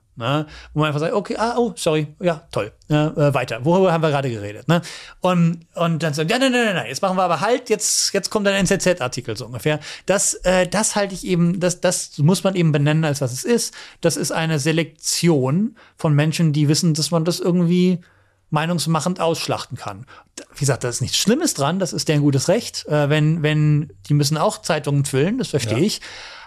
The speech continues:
Speaker 1: Aber man, aber ich halte es dann eben für einen Fehler zu sagen, „Ja, die Linken haben da einen Fehler gemacht“, nicht?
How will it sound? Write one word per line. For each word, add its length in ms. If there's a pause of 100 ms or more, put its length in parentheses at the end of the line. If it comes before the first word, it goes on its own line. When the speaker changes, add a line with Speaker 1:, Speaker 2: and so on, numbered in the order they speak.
(180)
Speaker 1:
Aber 400
man, 560
aber 260 (400)
ich 160
halte 160
es 60
dann 120
eben 160
für 120
einen 80
Fehler 340
zu 160
sagen, 420
„Ja, 140
die 120
Linken 420
haben 100
da 60
einen 100
Fehler 240
gemacht“, 440
nicht? 280